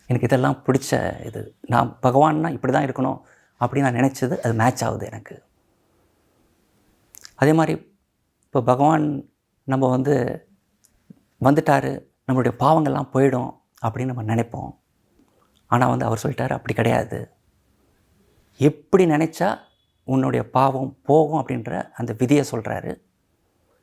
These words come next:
அது எளிய விதி தான், ஆனா பயிற்சி பண்றது கடினம் தான். அதை முயற்சி பண்ணிட்டு இருக்கேன் நானு.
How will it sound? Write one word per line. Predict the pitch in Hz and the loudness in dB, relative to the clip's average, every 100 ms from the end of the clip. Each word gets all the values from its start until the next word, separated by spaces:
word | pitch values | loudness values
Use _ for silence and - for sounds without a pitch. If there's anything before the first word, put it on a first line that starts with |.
| _ _ - | _ _ -2
அது | 120 113 | 0 4
எளிய | 123 156 180 | 4 6 4
விதி | 147 147 | 2 0
தான், | 151 220 - | -2 -6 -8
ஆனா | 123 135 185 _ _ _ _ _ _ _ | -8 -6 -8 _ _ _ _ _ _ _
பயிற்சி | - 131 131 - | 0 0 0 -4
பண்றது | 120 110 127 | -4 -2 -2
கடினம் | - 123 123 110 | 2 4 4 2
தான். | 120 170 _ _ _ _ | -6 -8 _ _ _ _
அதை | - 123 | -4 -2
முயற்சி | 117 123 127 | 2 0 0
பண்ணிட்டு | - 113 113 - | -4 -4 -6 -12
இருக்கேன் | - 101 | -12 -14
நானு. | 101 | -16